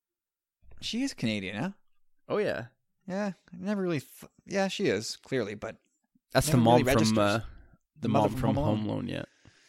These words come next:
Speaker 1: All right, I'm gonna go with Don Cherry as Tarkin.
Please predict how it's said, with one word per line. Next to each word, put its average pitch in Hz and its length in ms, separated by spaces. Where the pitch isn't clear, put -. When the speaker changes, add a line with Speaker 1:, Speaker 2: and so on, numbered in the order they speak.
Speaker 1:
All 160 80
right, 135 160
I'm 143 140
gonna 180 140
go 156 80
with 127 120
Don 139 220
Cherry 127 320
as 104 120
Tarkin. 113 440